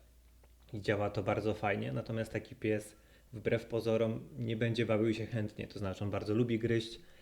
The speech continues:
jest zaangażowany, ale bardzo szybko przestaje go zabawa interesować. I coś przeleci, ktoś zaszczeka, jego uwaga od razu ucieka i ta zabawa jest bardzo, bardzo oszarpana. Dopiero jak robiliśmy ćwiczenia z zostawania na miejscu, schodzenia na luźnej smyczy,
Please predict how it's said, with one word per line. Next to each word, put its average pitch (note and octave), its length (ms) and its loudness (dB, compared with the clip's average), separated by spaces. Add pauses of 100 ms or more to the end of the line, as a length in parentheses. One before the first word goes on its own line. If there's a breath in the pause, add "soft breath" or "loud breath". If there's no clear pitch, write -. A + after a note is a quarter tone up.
(260 loud breath)
jest G2+ 220 -2
zaangażowany, G#2 960 2
ale A2 180 -2
bardzo A#2 360 0
szybko - 360 -4
przestaje A2+ 460 2
go A2 100 2
zabawa G#2+ 420 2
interesować. G#2 760 -2
I A2 160 -12 (160)
coś - 360 -6 (100)
przeleci, A#2+ 640 0 (380 loud breath)
ktoś - 400 -6
zaszczeka, G#2+ 800 0 (120)
jego G#2+ 220 2
uwaga G#2+ 380 2
od G#2 140 2
razu A2 280 2
ucieka B2 540 0 (380 loud breath)
i C#3 80 -6
ta C3 120 -2
zabawa A#2+ 400 2
jest A#2 280 2
bardzo, A2+ 400 0
bardzo G#2+ 400 2
oszarpana. A2 640 -4
Dopiero G2+ 340 -4
jak G2 160 -4
robiliśmy G#2 420 -4
ćwiczenia G2+ 580 -2
z G2 120 -10
zostawania G#2 800 -4
na A#2 100 0
miejscu, B2+ 380 2
schodzenia G2+ 380 -2
na G2+ 100 -2
luźnej G#2+ 280 -2
smyczy, B2+ 440 -4